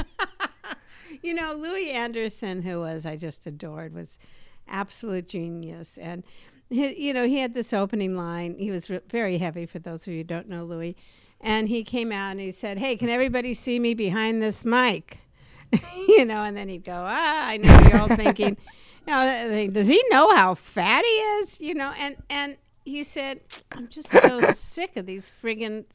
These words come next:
Speaker 1: fat jokes, but I just have to, like, I just do them because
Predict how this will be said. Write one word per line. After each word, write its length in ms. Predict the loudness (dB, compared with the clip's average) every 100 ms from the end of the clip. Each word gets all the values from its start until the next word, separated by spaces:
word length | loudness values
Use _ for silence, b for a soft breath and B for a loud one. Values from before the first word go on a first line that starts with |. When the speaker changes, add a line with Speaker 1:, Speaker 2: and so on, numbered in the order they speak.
| _
Speaker 1:
fat 300 | -8 -8 -6
jokes, 540 | -8 -6 -8 -14 -20 -20 b b b b b b -12
but 500 | 0 2 2 0 -4 -12 -20 _ -10
I 200 | -4 -2
just 220 | -2 -4
have 260 | -2 -4 -4
to, 180 | -8 -4
like, 280 | -4 -6 -6
I 140 | -6
just 400 | -4 -4 -4 -4
do 220 | -2 0 0
them 580 | 0 0 -2 -4 -6
because 1040 | -4 -4 -2 0 0 0 -2 -4 -8 -14